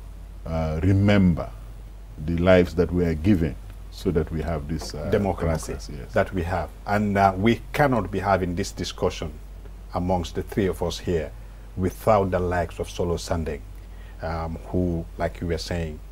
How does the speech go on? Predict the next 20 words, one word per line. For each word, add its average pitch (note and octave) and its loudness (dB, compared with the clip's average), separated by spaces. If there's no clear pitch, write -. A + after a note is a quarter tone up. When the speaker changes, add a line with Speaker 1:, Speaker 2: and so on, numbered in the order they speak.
Speaker 2:
um, E2 -8
put G#2+ 4
in G2 4
their F2 0
lives E2 -4
for F#2+ -2
us G#2 4
to - 0
have F#2 0
this F2 -2
discussion. F2+ -2
I've A#2 8
lived G#2 4
here, F2+ 4
um, F2 -4
when G2+ 4
there F2+ 2
was E2+ 0
dictatorship - -6
here. - -8